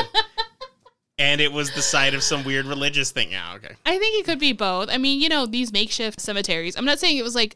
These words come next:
Speaker 1: this giant,
Speaker 2: Sure.
Speaker 1: you know, structured official cemetery kind of thing, but who knows? Weiss told the story of when a woman came out of the ladies' room. She asked him, "Who's that little girl?" And he told her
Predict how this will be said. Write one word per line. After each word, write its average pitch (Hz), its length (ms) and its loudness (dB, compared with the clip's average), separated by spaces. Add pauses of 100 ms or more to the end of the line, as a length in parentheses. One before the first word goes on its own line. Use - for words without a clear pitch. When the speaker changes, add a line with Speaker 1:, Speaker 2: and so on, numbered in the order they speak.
Speaker 1:
this 208 260 -2
giant, 190 1000 2
Speaker 2:
Sure. 131 280 -2
Speaker 1:
you 208 180 -2
know, 175 480 -2
structured 196 960 -2
official 185 580 -4
cemetery 170 720 -8 (300)
kind 202 120 -4
of 175 80 -4
thing, 175 380 -6
but 147 220 -6 (400)
who 285 160 -4
knows? - 340 -4 (440)
Weiss 240 280 2
told 339 200 -2
the 339 60 -6
story 202 540 2 (380)
of 208 320 0
when 202 520 0
a 196 120 2
woman 262 280 -2
came 320 220 -2
out 262 140 0
of 240 40 -4
the 226 100 -4
ladies' 190 420 -4
room. 160 420 -6
She - 220 -6
asked 214 320 0
him, 208 460 -2
"Who's 392 200 -4
that 440 160 -2
little 392 240 -2
girl?" 185 560 -6 (540)
And 233 140 -4
he 339 140 2
told 220 280 2
her 190 260 2